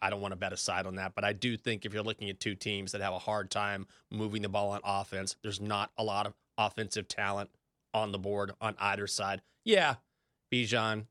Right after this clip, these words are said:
is great, but who's gonna get him the ball?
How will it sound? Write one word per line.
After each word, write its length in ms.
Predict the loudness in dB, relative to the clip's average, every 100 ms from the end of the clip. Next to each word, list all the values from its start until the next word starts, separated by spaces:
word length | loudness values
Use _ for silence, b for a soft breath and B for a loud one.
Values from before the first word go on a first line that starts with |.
| -6
is 140 | -4
great, 400 | 0 2 2 -2 _ _ _
but 280 | 2 2 0 _ _ _ _ _ _ _ _ _ _ _ _
who's 120 | -2 0
gonna 140 | 0
get 140 | 0
him 40 | 0
the 60 |
ball? 400 | 0 2 2 0